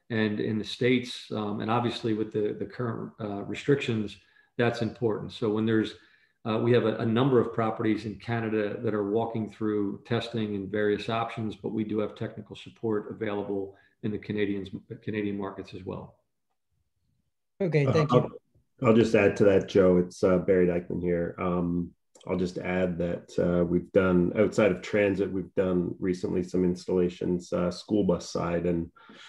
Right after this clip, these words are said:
Speaker 3: uh, in Southern Ontario using, uh, some contractors for that as well. So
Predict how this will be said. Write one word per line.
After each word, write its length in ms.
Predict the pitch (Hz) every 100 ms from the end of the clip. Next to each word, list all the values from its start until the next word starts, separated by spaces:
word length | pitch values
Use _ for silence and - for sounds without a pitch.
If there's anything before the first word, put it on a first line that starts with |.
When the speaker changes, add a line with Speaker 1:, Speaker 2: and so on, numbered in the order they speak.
| - -
Speaker 3:
uh, 160 | 101 95
in 180 | 98
Southern 280 | 92 101 92
Ontario 540 | 90 90 - 92 87 85
using, 600 | 87 85 82 85 85 85
uh, 280 | 85 82
some 220 | - - 87
contractors 600 | - 80 90 85 - -
for 140 | -
that 200 | 82 85
as 140 | 82 -
well. 240 | - -
So 440 | - - 85 82